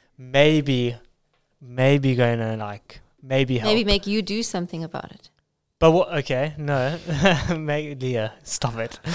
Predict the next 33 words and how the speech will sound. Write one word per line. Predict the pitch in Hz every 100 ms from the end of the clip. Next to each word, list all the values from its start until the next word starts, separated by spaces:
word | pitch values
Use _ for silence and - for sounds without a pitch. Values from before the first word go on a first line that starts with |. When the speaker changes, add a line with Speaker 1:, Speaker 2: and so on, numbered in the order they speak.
| 170 170 160 147 - 143
Speaker 1:
M-, | 143 160 _
make | 147 156 165 139
me | 139 147 151
do | 143 147
something | 139 151 143
about | 139 139
it. | 139
Yeah, | 156 147
but, | 151
like, | 156 - _ _ _ _ -
I | 165
just, | 175 - -
I | 139 156
just | 165
feel | 170 156
like, | 147
and | 147
I | 156
know | 170
I'm | 143 143
in | 135
the | 120
wrong. | 101 -
Like, | 120 131
I | 131
know | 135 143 151
I'm | 131 127
not, | 123 113 - -
uh, | 131 - 160 175
um, | 131 127 123 123 123 120 _ _ -
like, | 113 -
a | 147
good | - 139 120 120